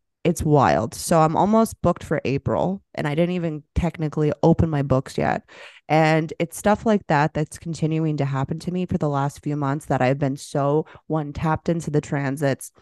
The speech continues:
I've been following my rituals to a T. I have the five fifteen channel for fucking sakes, if you have gate five <laughs> or the five fifteen channel, you better be fucking coming to this workshop, number one,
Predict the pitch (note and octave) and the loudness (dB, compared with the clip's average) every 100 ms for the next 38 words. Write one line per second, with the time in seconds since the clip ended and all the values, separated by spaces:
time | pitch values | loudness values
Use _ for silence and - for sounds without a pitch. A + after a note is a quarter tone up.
0 | _ _ G#2+ D3 D#3 D#3 - D#3 E3+ F3 | _ _ -4 0 0 -2 2 4 4 2
1 | E3+ C#3+ C#3+ D3+ C#3+ - D3 C#3 - C3+ | 0 0 2 4 2 2 0 0 -2 -2
2 | C3 C#3+ C3+ C3+ C#3 D#3 D#3+ D#3 D3+ C#3+ | -2 -2 -2 0 0 -2 -2 -2 -2 -2
3 | C#3+ - C#3 C3 C#3+ C3+ C3+ - _ _ | -4 -6 -8 -4 -2 -2 -4 -12 _ _
4 | - D#3+ - F3+ - F#3 - B2 A#2 - | -4 -4 -2 -4 -2 -4 -2 0 -2 -6
5 | - - - - C#3+ G#3 A#3+ D4 F#3+ G3 | -10 -14 -8 -4 4 6 8 6 6 4
6 | - D#3 D3 F3 G#3 - - - - - | 4 4 4 4 2 -4 -4 0 0 -2
7 | A3+ G#3+ - - _ _ - F#3 G#3+ G3+ | -6 -8 -10 -20 _ _ 4 6 6 2
8 | F3 E3+ F3+ F#3 E3+ - E3+ D#3 E3 D#3+ | 2 4 4 2 -2 -4 -8 -4 0 2
9 | E3 E3 - _ F#3 D#3 C#3+ C#3 C#3+ C3+ | 2 -2 -6 _ -8 -2 0 0 0 -4
10 | A2+ B2+ C3+ C#3 D3 C3+ C3 D3 C3+ - | -4 -6 -8 -4 -2 -2 -4 -4 -4 0
11 | D3 D3 - C4 D4 - D3 C#3+ C#3 F3+ | 0 0 2 4 4 0 -2 0 4 4
12 | E4+ | 4